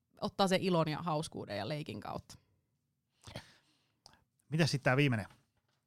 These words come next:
Speaker 2: Öm, ylipainoiset ja huonokuntoiset, ne on vaan laiskoja vätyksiä, joiden pitäisi ottaa itteen niskasta kiinni ja ryhdistäytyä. Et se on vaan oma valinta ja päätös.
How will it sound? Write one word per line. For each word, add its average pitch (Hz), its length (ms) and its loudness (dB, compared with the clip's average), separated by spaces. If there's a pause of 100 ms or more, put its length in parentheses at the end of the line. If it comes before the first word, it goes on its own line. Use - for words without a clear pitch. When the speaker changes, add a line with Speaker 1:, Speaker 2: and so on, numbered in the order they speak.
(1160)
Speaker 2:
Öm, 143 280 4 (420)
ylipainoiset 202 560 4
ja 156 80 6
huonokuntoiset, 139 680 4 (300)
ne 151 120 2
on 135 100 4
vaan 151 360 2
laiskoja 147 640 4
vätyksiä, 107 600 0
joiden 117 300 -2
pitäisi 117 360 2
ottaa 123 240 0
itteen 127 380 2
niskasta 143 460 0
kiinni 110 320 -4
ja 107 100 -8
ryhdistäytyä. 117 800 -6
Et - 100 -20
se - 100 -6
on 113 160 0
vaan 117 360 2
oma 160 300 4
valinta 117 380 2
ja 92 200 -14
päätös. 104 520 -2